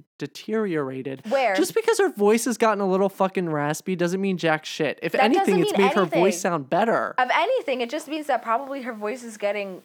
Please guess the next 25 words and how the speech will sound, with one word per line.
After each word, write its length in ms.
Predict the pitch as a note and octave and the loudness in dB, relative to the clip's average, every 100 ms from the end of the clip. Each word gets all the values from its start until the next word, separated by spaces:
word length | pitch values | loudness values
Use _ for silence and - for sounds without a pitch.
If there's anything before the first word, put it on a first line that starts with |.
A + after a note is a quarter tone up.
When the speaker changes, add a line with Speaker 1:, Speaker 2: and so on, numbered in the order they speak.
| - | -8
Speaker 2:
like, 180 | F3+ E3+ | -8 -6
lower 480 | E3 E3+ A3 G3 | -2 0 0 0
and 140 | C3+ G3+ | 0 -2
she's 180 | G#3 G3 | -8 -6
turning 300 | G#3+ G#3+ F3+ | -6 -4 -4
more 200 | F3+ G3+ | -2 -2
into 220 | G3+ A#3 | -4 -6
an 80 | A3+ | -2
alto 380 | F3 G#3+ A3+ F#3 | 0 -2 -4 -2
as 200 | E3+ E3 | -2 -4
most 360 | D#3 E3+ - | -6 -6 -6
people 260 | - A3+ G3 | -12 -10 -10
do 200 | F3+ F3+ | -6 -4
with 160 | F3 E3 | -4 -2
Speaker 1:
Yeah. 240 | F#3 A3 | -2 -2
Speaker 2:
age. 260 | F3+ - - _ _ | -6 -16 -20 _ _
Like, 140 | G#3 | -6
what? 420 | G#3 F#3+ D4+ - - | 0 0 0 -4 -4
Speaker 1:
And 100 | F3+ | -2
plus, 240 | - B3 | 2 0
it 100 | A#3+ | -2
sounds 480 | - G3+ F#3 G3+ G3+ | -2 0 2 0 -2
more 160 | F#3+ G3 | -2 -2
soulful 720 | - E3 E3 - F3+ F3 F3 - | 0 -2 -2 -2 -2 0 -2 -4
and 560 | D3+ D3 D3 D3 C#3+ | -4 -4 -4 -8 -10